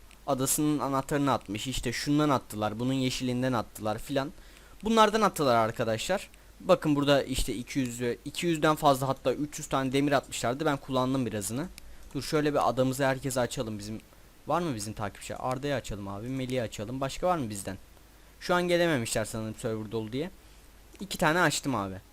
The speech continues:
Şimdi bu bölümde gel, gel abi. Burayı gördüğünüz gibi kurdum. Şundan bir tane kurdum. Ne işe yaradığını tam çözemedim. Galiba yağlı bir şeyleri yıkıyormuşuz.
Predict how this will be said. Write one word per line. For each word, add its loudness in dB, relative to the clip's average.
Şimdi 2
bu 2
bölümde 6
gel, 2
gel 4
abi. -4
Burayı 6
gördüğünüz 2
gibi -6
kurdum. 2
Şundan 0
bir 0
tane 2
kurdum. -4
Ne 0
işe 0
yaradığını -2
tam -4
çözemedim. -4
Galiba 0
yağlı 2
bir -14
şeyleri -2
yıkıyormuşuz. -8